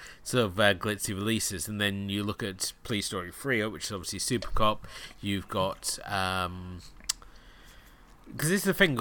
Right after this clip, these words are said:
you got, like, five or six, but they were released under different titles over here. They were, I think it's, like, First Strike,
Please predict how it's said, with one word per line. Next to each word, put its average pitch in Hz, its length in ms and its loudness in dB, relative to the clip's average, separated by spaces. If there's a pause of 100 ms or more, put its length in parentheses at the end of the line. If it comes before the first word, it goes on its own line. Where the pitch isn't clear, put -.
(160)
you 123 140 2
got, 165 180 6
like, 123 200 2
five 139 180 2
or 117 40 -4
six, 147 300 2
but 120 140 -6
they 107 80 0
were 113 80 0
released 117 480 2
under 101 240 -4
different 104 400 -4
titles 107 520 0
over 90 140 -4
here. 90 280 -2
They 95 120 -2
were, 95 480 0
I - 60 -10
think 127 180 -10
it's, 117 240 -6
like, 98 160 -4
First 113 300 2
Strike, - 560 2